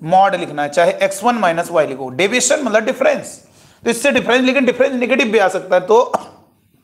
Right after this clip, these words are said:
डेविएशन पॉजिटिव रखने के लिए मॉड लगा देते हैं। डेविएशन मतलब इसमें इसको घटाओगे और उसका मॉड, वो डेविएशन होगा। तो याद रखना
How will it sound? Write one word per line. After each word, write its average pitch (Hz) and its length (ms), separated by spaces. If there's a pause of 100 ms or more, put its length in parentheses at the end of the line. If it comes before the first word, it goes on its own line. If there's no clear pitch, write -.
(920)
डेविएशन 220 480
पॉजिटिव 208 440
रखने 196 220
के 196 60
लिए 220 100
मॉड 165 760
लगा 165 220
देते 117 280
हैं। - 80 (440)
डेविएशन 220 380
मतलब 214 320
इसमें 202 240
इसको 190 200
घटाओगे 185 500
और - 580 (300)
उसका 180 260
मॉड, 160 340
वो 185 180
डेविएशन 160 460
होगा। 107 180
तो 180 220
याद 196 300
रखना 180 540